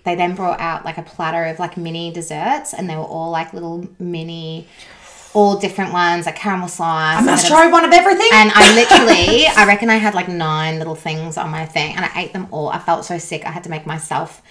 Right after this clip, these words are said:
Speaker 1: sick, not because I was purging, but because I was, had eaten so much,
Speaker 2: Yeah.
Speaker 1: because I'd restricted so much, and then spent the next day not eating and only drinking water.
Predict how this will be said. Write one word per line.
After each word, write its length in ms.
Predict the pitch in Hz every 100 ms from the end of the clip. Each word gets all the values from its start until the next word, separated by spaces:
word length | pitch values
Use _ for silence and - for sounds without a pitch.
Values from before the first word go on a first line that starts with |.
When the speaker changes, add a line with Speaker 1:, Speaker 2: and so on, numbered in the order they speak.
| _ _ _ _
Speaker 1:
sick, 540 | - - 208 175 - -
not 260 | 214 226 226
because 240 | 220 220
I 80 | 190 170
was 80 |
purging, 640 | - 262 277 - 170 175 180
but 140 | 190
because 240 | 190 - 208
I 120 | 185
was, 440 | 180 - - - _ -
had 180 | 202 -
eaten 320 | 220 220 185
so 420 | 175 - 240 208 196
much, 420 | 165 170 339 - - -
Speaker 2:
Yeah. 140 | 208 196
Speaker 1:
because 180 | 214 202
I'd 160 | 190
restricted 600 | 190 - - 214 226 202
so 240 | - 180 170
much, 460 | 143 196 277 - - - - - -
and 240 | 214 202 196
then 440 | 190 190 190 180 -
spent 320 | - 208 190
the 60 | 196
next 320 | 202 208 -
day 320 | 185 185 180
not 260 | 202 190 -
eating 540 | 175 170 214 302 359 -
and 140 | - 190
only 180 | 196 190
drinking 400 | 185 175 165 180
water. 480 | 165 156 139 -